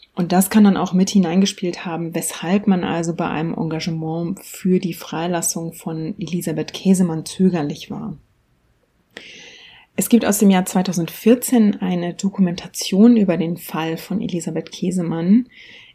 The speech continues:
in der also dieser damalige deutsche Botschafter in Buenos Aires, Jörg Kastel,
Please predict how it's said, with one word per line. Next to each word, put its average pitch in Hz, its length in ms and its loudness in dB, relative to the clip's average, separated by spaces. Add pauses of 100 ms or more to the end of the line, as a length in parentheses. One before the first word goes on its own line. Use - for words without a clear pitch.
in 180 240 2
der 180 480 0
also 180 220 -2
dieser 175 280 -4
damalige 170 540 2
deutsche 170 340 -4
Botschafter 196 640 -2
in 175 80 -2
Buenos 170 320 -4
Aires, 180 840 -4
Jörg 175 380 -4
Kastel, 180 720 -4